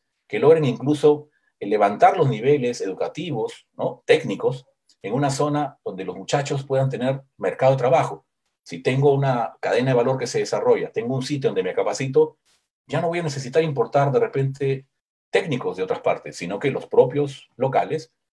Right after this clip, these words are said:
podrán manejar, pues, la inseminación artificial, podrán manejar, eh, eh, eh, el, el, el, la fertilización de los suelos, etcétera. Entonces, son dinámicas que creo yo hoy día a partir de lo que hemos visto, son absolutamente posibles y no es nada nuevo.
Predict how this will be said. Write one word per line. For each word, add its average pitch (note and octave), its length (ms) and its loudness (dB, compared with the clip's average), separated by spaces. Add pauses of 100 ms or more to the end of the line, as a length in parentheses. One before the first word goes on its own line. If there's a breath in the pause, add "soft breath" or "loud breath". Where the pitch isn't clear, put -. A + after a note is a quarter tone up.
(140)
podrán G#2+ 400 6
manejar, A2 400 0
pues, A2 160 -2
la E2 240 0
inseminación E2 520 -6
artificial, - 680 0
podrán G#2 300 2
manejar, G2+ 520 4 (380)
eh, E2+ 320 -2
eh, E2 520 -4
eh, E2+ 220 -6
el, C#2 120 -18
el, - 280 -6
el, D#2+ 300 -6
la - 80 -6
fertilización F#2 560 -2
de G#2 80 -4
los E2 140 -6
suelos, C#3 420 0
etcétera. - 400 -10
Entonces, C#3+ 460 -4 (560)
son E3 240 2
dinámicas D#3 540 0
que - 100 -6
creo B2+ 200 -2
yo B2 120 -2
hoy B2 80 -2
día A#2+ 360 2 (800)
a G#2 100 -4
partir - 280 -6
de A#2 60 0
lo A2 80 2
que A2+ 80 -6
hemos G#2+ 160 -4
visto, G#2 240 -4
son C#3 180 0
absolutamente A2 600 -4
posibles E2+ 500 -10
y B2+ 80 -2
no C#3+ 100 0
es C3+ 60 -2
nada C3 220 2
nuevo. E2+ 360 -6